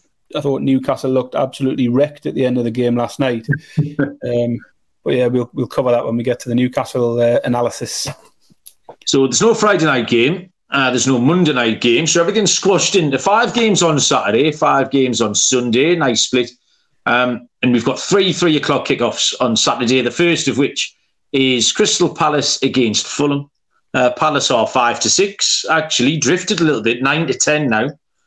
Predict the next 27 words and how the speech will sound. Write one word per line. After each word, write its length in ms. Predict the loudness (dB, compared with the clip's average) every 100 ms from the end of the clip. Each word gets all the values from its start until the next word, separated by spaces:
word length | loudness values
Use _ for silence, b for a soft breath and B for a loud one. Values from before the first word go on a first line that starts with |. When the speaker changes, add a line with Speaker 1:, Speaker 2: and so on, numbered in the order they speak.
| -8 -2
Speaker 2:
uh, 220 | 0 0
Crystal 360 | 0 0 0 0
Palace. 440 | 0 0 -2 -6 _ _ -6
The 60 | 0
draw 200 | 2 2
is 120 | 0
five 340 | 0 0 0 -2
to 140 | -2
two, 320 | 0 2 0 -4 _ _ _
and 180 | -2 -2
Fulham 360 | 0 0 0 2
are 140 | 0
thirteen 1000 | -2 -4 0 2 2 2 2 2 0 -2
to 520 | 0 2 4 4 2 -4 -12
four, 540 | -4 2 4 4 2
plus 260 | 0 0 2
three 200 | 0 0
twenty-five. 760 | 0 -2 -2 2 2 0 -4 _ _ _ _ _ -2
Um, 380 | 0 0 -2 -6 _ _ _ _ _ _ -2
yeah, 160 | 0 0
Crystal 280 | 0 0 2
Palace 400 | 2 0 0 0
are 200 | 0 2
sitting 360 | 0 0 0
in 300 | 0 -2 -8 _ _ 2
eighth 440 | 2 2 -2 -6
place. 540 | -2 0 0 -2 -8